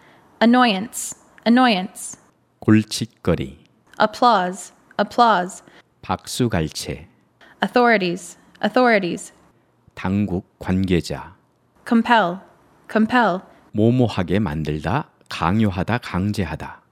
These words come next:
Speaker 1: Conceive, conceive.
Speaker 2: 마음에 품다.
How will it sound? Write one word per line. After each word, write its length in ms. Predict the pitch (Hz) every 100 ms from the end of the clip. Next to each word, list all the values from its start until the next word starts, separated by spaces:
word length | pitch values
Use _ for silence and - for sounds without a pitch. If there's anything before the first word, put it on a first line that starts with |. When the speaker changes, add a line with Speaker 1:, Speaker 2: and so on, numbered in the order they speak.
| _ _ _ _ -
Speaker 1:
Conceive, 640 | 220 220 254 220 185 190 - _ - _
conceive. 640 | 240 226 - 226 185 - - - _ _ _ -
Speaker 2:
마음에 520 | 85 80 78 80 113
품다. 640 | - - 131 117 - -